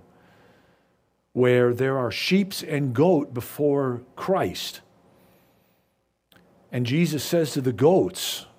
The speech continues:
"I don't know you." And they're all, "Wait, wait, wait.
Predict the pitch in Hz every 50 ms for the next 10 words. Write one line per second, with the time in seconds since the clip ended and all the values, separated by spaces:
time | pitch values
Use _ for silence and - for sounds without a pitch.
0 | _ _ _ _ _ _ _ _ _ - - 139 131 107 - 156 156 156 160 160
1 | 160 139 127 131 139 143 160 180 185 175 139 120 110 95 85 76 - - - _
2 | _ _ _ _ _ _ _ _ - 131 139 131 123 123 147 185 220 220 190 156
3 | 151 175 196 190 175 160 151 185 226 233 208 135 - -